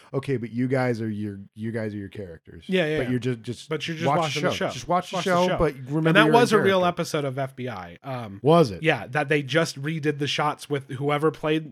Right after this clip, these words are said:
Speaker 2: whoever played that character,
Speaker 1: Okay.
Speaker 2: but then they just did, redid the shots for Leo. But a lot of that footage is the real F B I footage.
Speaker 1: Oh, okay.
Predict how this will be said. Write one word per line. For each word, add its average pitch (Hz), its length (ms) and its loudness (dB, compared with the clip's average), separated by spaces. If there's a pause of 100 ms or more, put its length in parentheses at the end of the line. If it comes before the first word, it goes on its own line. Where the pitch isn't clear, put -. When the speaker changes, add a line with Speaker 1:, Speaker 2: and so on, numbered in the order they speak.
(180)
Speaker 2:
whoever 156 380 2
played 170 340 2
that 180 180 2
character, 185 380 8
Speaker 1:
Okay. 143 220 2
Speaker 2:
but 160 120 2
then 165 100 4
they 156 120 2
just 147 340 0
did, 160 240 0
redid 156 300 0
the 147 80 -2
shots 147 340 -2
for 139 360 -2
Leo. 135 340 0
But 139 200 -4
a 151 60 -8
lot 156 180 0
of 226 60 2
that 233 160 0
footage 226 320 -2
is 151 120 -4
the 160 100 2
real 160 260 2
F 143 160 -4
B 127 100 -8
I 143 140 -4
footage. 95 300 -16
Speaker 1:
Oh, 165 380 -2
okay. 117 320 -2